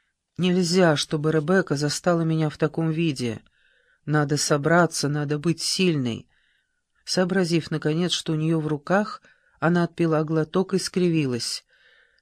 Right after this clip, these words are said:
«Терпеть не могу этот консервированный сок.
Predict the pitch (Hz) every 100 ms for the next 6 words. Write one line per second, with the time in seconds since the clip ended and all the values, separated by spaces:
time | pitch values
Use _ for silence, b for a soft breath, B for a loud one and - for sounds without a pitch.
0 | _ - 185 170 190 170 160 160 156 156
1 | 170 - 170 160 - 165 - 180 165 175
2 | 165 165 165 - - 143 120 -